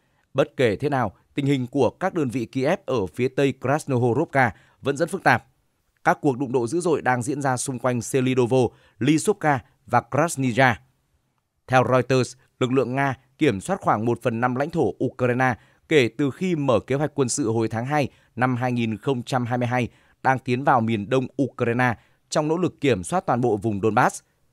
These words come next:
Với tốc độ tiến công nhanh chóng, Nga hiện kiểm soát khoảng tám mươi phần trăm Donbass. Tổng thống Nga Vladimir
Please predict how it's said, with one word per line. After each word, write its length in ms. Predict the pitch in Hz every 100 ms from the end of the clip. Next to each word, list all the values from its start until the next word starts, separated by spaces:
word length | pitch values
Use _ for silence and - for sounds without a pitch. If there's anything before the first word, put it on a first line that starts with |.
| _ _ _ _
Với 200 | 113 143
tốc 180 | 180 185
độ 180 | 147 123
tiến 220 | 135 143
công 200 | 160 139
nhanh 140 | 131
chóng, 280 | - 104 127 - _ _
Nga 220 | 110 131
hiện 300 | 127 131 117
kiểm 240 | 107 123 92
soát 220 | 165 -
khoảng 220 | 151 104
tám 280 | - 120 165
mươi 140 | 180 165
phần 180 | 120 95
trăm 200 | - 104
Donbass. 440 | 104 104 165 - - _ _ _ _ _ _ _
Tổng 220 | 147 120
thống 240 | 135 160 180
Nga 180 | 180
Vladimir 540 | 131 120 127 127 123